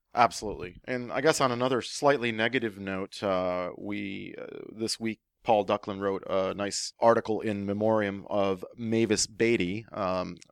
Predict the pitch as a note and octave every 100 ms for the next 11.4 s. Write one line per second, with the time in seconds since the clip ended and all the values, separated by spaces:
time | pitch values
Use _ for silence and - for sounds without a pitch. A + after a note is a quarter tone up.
0 | _ - A2 - B2+ B2 A2 A2+ G#2 F2+
1 | G2 G2 G2+ G2+ F2 G#2 G2 G2+ G2+ G2
2 | F#2 F#2+ F#2 - - - - - A2+ A2
3 | - G#2 - - - A2 G2+ - D3+ -
4 | A2 F#2+ F2 _ _ G2 G2 F#2 F2+ F#2+
5 | A#1+ F#2+ F#2+ F2+ G#2+ A2 A2 G#2 B2 G#2+
6 | A2 G#2+ F#2+ G2 G2 G2 A2+ - G#2+ G#2+
7 | G#2 - A2 G#2+ G2 G2 F#2 G#2+ - F#2+
8 | G2+ G2+ G2+ - - - - - A2 G#2+
9 | G2+ A2+ G#2+ F#2+ G#2 F2+ E2+ E2+ G2+ F#2+
10 | F2+ G2 G2 F#2 F#2 E2+ - G2 D#2+ D#2+
11 | - F2+ E2+